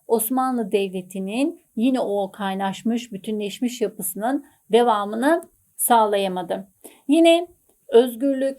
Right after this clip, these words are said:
eşitlik, hürriyet ve demokrasi gibi düşüncelerden dolayı Osmanlı Devleti'nde de demokratikleşme yolunda bir takım adımlar atıldı. Bu da Fransız ihtilalinin Osmanlı Devleti'ne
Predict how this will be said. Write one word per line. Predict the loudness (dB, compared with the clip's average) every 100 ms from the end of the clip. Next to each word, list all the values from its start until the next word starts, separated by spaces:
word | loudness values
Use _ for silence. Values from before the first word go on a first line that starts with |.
| -4
eşitlik, | -4 -4 -8 -4 -4 -4 -2
hürriyet | -2 0 2 2 0
ve | 0 2
demokrasi | 2 0 -2 -2 2
gibi | 2 2
düşüncelerden | 0 -2 -2 0 2 2 0 0 0 -2
dolayı | 0 0 0 0 -4 _
Osmanlı | -2 -2 -2 -4 -2 -4 -4
Devleti'nde | -4 -4 -6 -6 -4 2
de | 2 2 _ -6
demokratikleşme | -2 -2 -4 -8 -8 -6 -6 -4 -4 -4 -6 _ -6
yolunda | -2 -2 -2 2 2 0 -6
bir | -4 -4
takım | -4 -4 -2
adımlar | -2 -2 -4 -6
atıldı. | -6 -8 -6 -6 -6 _ _ -6
Bu | 0
da | 2 2 -2 _ -10
Fransız | -2 0 0 -4 -6
ihtilalinin | -8 -8 -2 0 0 -4 -4 0
Osmanlı | 0 0 -2 -2 -4 -4
Devleti'ne | -4 -4 -6 -6 -2 -2 -2